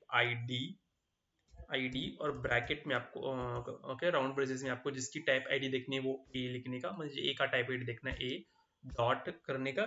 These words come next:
फिर इसका भी जो भी नेम है वो आ जाएगा, ओके, नेम लिखने का, नेम मेथड और नेम फंक्शन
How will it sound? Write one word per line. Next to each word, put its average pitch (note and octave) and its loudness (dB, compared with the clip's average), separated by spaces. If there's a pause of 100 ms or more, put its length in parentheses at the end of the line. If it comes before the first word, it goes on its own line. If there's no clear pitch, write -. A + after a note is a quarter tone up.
(100)
फिर C3 0 (160)
इसका - -6
भी C3+ -4
जो B2+ 0
भी C3 0
नेम B2 0
है B2+ 0
वो D3 0 (580)
आ A2+ 4
जाएगा, G2+ -2 (260)
ओके, - -4 (200)
नेम C3 4
लिखने B2+ 0
का, D#3 -2
नेम B2 -2
मेथड D#3+ -2
और D3 2
नेम B2+ 2
फंक्शन B2+ -4